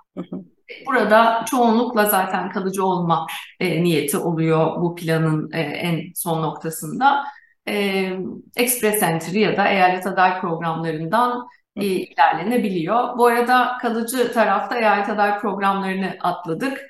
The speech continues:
Speaker 2: Eyalet aday programları da Express Entry gibi eyaletlerin federal hükümetle olan anlaşmaları sonucu, e, göçmen alımı yapmaları ama orada da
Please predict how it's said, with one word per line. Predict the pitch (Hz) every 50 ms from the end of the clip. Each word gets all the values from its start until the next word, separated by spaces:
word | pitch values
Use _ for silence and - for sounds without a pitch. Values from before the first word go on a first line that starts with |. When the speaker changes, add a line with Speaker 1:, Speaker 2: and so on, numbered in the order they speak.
| - - - _ _
Speaker 2:
Eyalet | - - 214 208 202 202 202 208 - 214
aday | 202 202 196 196 196 -
programları | - 196 180 180 180 170 170 170 165 165 165 165 160 -
da | 226 240 233 - - - - -
Express | 214 208 - - - 208 196 190 -
Entry | 185 170 170 175 170 165 170 180
gibi | 175 185 175 160 156 175 196 247 285 277 - - - _ _ _ -
eyaletlerin | 202 202 196 190 190 185 185 190 190 190 - 190 208 208 214 254 269 269 269 -
federal | 226 202 190 196 208 226 240 226 208
hükümetle | - - 202 180 180 180 - 180
olan | 180 185 202 208 196
anlaşmaları | 185 185 185 180 185 202 - - 190 185 185 185 190
sonucu, | 190 - - 185 175 175 170 165 175 208 233 254 262 254 - -
e, | 185 180 180
göçmen | 185 214 208 214 - 214 180 175
alımı | 165 160 156 151 156 151
yapmaları | 147 147 147 - 165 160 147 143 147 151 202 254 269 262
ama | - 220 202 190 185
orada | 190 190 180 185 165 165
da | - 220 226 226